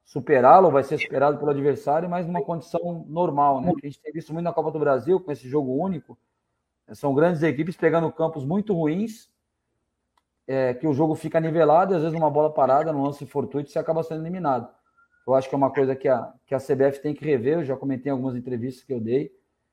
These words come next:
A partir do momento que você determina que é um jogo único na primeira, na primeira fase, na segunda fase, você tem que ter um padrão de gramado,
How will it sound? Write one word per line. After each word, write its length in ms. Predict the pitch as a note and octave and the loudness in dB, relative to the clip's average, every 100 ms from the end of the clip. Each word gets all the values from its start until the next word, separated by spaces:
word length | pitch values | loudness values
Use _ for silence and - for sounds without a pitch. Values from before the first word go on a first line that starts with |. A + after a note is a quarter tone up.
| _ _ | _ _
A 60 | A2 | 0
partir 180 | B2+ C3 | 2 2
do 40 | |
momento 180 | D#3+ D#3+ | 0 -2
que 80 | D3+ | 0
você 240 | D3+ D#3+ | 0 0
determina 400 | D3+ D3+ D3 D3 | -2 0 0 0
que 100 | C#3+ | 0
é 40 | |
um 80 | C#3 | 0
jogo 240 | B2+ D#3 C3+ | 2 2 4
único 320 | E3+ F3 C#3+ | 2 2 -2
na 120 | C3 | -2
primeira, 540 | B2 C3 C#3 C3 A#2 - | -2 -2 2 2 2 -4
na 140 | C3+ | -6
primeira 380 | B2 B2 C3 B2 | -4 -4 -2 -4
fase, 400 | - C3 D#3+ C#3 | 2 6 6 4
na 80 | B2+ | -8
segunda 320 | B2 C3 A#2 | -8 -6 -6
fase, 240 | - C#3+ | 0 0
você 200 | D#3+ D#3 | 0 -6
tem 140 | D#3+ D3+ | -6 -8
que 60 | |
ter 160 | - D#3+ | -4 -2
um 120 | D#3 | -2
padrão 480 | D3+ D3+ C3+ D3 D3+ | 4 4 6 2 2
de 80 | C3+ | 2
gramado, 680 | D3 C3 C#3 D#3 D#3+ D#3 | 2 4 4 4 2 -4